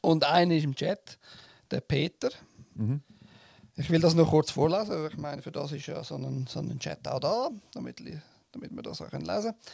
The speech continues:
Speaker 1: Hey, äh, also miteinander, ich glaube am Uli und an, und an Pass Hans auch nicht gecheckt, was? Keine Ahnung, was das bedeutet.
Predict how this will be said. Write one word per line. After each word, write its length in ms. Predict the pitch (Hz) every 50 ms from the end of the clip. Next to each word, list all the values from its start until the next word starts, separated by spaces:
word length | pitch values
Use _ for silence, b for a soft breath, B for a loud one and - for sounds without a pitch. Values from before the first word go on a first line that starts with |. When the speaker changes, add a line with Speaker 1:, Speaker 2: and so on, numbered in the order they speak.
| B B B B B B B B B B B B B B B B B B B B B
Speaker 1:
Hey, 380 | _ - 226 233 233 233 226 220
äh, 40 | 214
also 460 | 208 202 202 196 196 190 180 160 175
miteinander, 880 | 170 170 185 170 160 165 160 156 151 151 151 147 143 139 135 131 131 B 117 110 B B -
ich 60 | -
glaube 260 | - 147 151 160 165
am 140 | 160 170 185
Uli 280 | 220 262 262 254 254 226
und 180 | 214 196 190
an, 200 | 196 180 180 175 - _ _ _ _ _
und 360 | - 185 185 185 190 185 - - -
an 220 | - 170 180 165
Pass 420 | - - 170 196 202 - - - -
Hans 520 | 180 180 196 214 214 202 - - - -
auch 240 | - 170 165 165 165
nicht 180 | 185 180 - _ _ _ _ _ -
gecheckt, 420 | - 175 170 - - - - - - -
was? 460 | - 113 123 151 175 - - - - - b b b b b b
Keine 300 | - - 123 - - -
Ahnung, 160 | - - - -
was 120 | - 123
das 120 | - - -
bedeutet. 540 | - - - 101 110 - - 262 - -